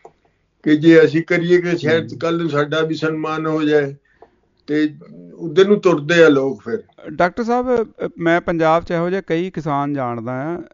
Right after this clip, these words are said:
Speaker 2: ਜਿਨ੍ਹਾਂ ਨੇ ਆਰਗੈਨਿਕ ਖੇਤੀਆਂ ਕੀਤੀਆਂ, ਕਰ ਰਹੇ ਨੇ। ਅ, ਅਸੀਂ ਗੱਲ ਵੀ ਕੀਤੀ ਸਾਡੇ ਦਲਜੀਤ ਸਿੰਘ ਹੁਣਾਂ ਦੇ ਪ-, ਪਿਤਾ ਜੀ, ਸ਼ਾਇਦ ਉਪਕਾਰ ਸਿੰਘ ਜੀ, ਤੇ ਉਹ ਸਾਈਕਲ 'ਤੇ ਜਾਂਦੇ ਨੇ ਫਗਵਾੜੇ ਦੇ ਕੋਲ,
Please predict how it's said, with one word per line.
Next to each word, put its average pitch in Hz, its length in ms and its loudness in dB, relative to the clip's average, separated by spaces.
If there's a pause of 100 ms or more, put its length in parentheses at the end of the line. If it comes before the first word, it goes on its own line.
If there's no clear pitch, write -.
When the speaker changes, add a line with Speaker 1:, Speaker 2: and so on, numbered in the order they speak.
(180)
Speaker 2:
ਜਿਨ੍ਹਾਂ 139 300 -4
ਨੇ 160 80 -2
ਆਰਗੈਨਿਕ 147 580 -4
ਖੇਤੀਆਂ 143 400 -4
ਕੀਤੀਆਂ, 117 380 -10
ਕਰ 131 280 -2
ਰਹੇ 139 180 -4
ਨੇ। 113 180 -6 (480)
ਅ, 135 580 -4
ਅਸੀਂ 139 180 -8
ਗੱਲ 135 200 0
ਵੀ 156 100 -4
ਕੀਤੀ 147 340 -6
ਸਾਡੇ 131 240 -4
ਦਲਜੀਤ 127 360 -4
ਸਿੰਘ 139 200 -4
ਹੁਣਾਂ 139 200 -4
ਦੇ 135 280 -4 (420)
ਪ-, - 420 -8
ਪਿਤਾ 139 260 -2
ਜੀ, 135 140 -4
ਸ਼ਾਇਦ 131 240 -4
ਉਪਕਾਰ 120 400 -4
ਸਿੰਘ 135 280 -4
ਜੀ, 147 140 -6 (460)
ਤੇ 180 80 -6 (120)
ਉਹ 185 140 -2
ਸਾਈਕਲ 175 400 -2
'ਤੇ 226 160 2
ਜਾਂਦੇ 175 300 0
ਨੇ 151 100 0
ਫਗਵਾੜੇ 135 440 0
ਦੇ 143 120 0
ਕੋਲ, 139 240 -4